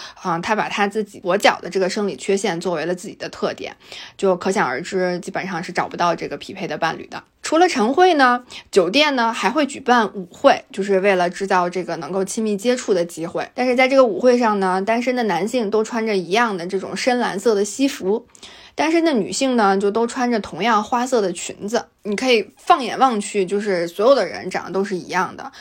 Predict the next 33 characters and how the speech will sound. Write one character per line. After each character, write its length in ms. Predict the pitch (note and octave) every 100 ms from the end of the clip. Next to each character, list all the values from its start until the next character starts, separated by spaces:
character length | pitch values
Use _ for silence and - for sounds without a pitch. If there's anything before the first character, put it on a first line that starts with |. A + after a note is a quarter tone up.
| - -
然 120 | G3
后 100 | G#3+
所 160 | A3
有 80 | A#3+
的 100 | B3
人 140 | F#3 G3
都 140 | A3
十 180 | A#3+ A#3
分 160 | C4
的 100 | C4 A#3
拘 280 | - E4
谨， 220 | E4 - - _ - - -
你 100 | G3+
就 80 |
能 180 | A3 A3+ C4+
感 180 | -
觉 100 | -
他 200 | G3 -
们 200 | C4 C4
的 400 | A#3 G3 D3 C3 -
行 420 | - - F#3+ B3+
为、 400 | B3 - C3 - _ -
他 140 | C#4
们 80 | C4
的 120 | A#3+ A#3+ _ -
动 260 | G#4 B3+
作、 220 | F3+ - A2+
行 280 | - C3+
动 220 | G#3 B3 G3+
都 160 | A#3
很 260 | A#3+ - -
僵 240 | - C4
硬， 220 | C#4 A3+